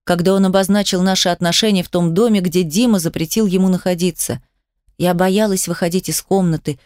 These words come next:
горячо просила Мишу подождать, пока побольше народу разъедется, но он не из тех, кто прячется. Либо со мной, либо без.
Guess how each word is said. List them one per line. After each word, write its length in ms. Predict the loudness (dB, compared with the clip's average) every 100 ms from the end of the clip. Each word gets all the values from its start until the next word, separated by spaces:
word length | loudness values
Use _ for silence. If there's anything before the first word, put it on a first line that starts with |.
| _ _
горячо 380 | 0 0 2 -2
просила 420 | -2 -2 0 2
Мишу 260 | 2 0 -2
подождать, 680 | -2 0 0 0 0 -2 -4
пока 240 | -4 -2
побольше 480 | 0 0 0 0 0
народу 380 | 0 0 0 0
разъедется, 760 | -2 -2 -2 -2 -2 -4 -6 -6 _ _ _ _
но 220 | 0 2
он 160 | 2 2
не 120 | 2
из 140 | 0 -4
тех, 320 | 0 0 0
кто 200 | -4 -4
прячется. 760 | -2 -2 -2 -6 -6 -8 -10 -14 _ _ _ _ _ -2
Либо 280 | 2 2
со 200 | 2 2
мной, 420 | 2 2 0 -4 -10 _ -2
либо 360 | 0 2 0
без. 460 | 0 0 0 -2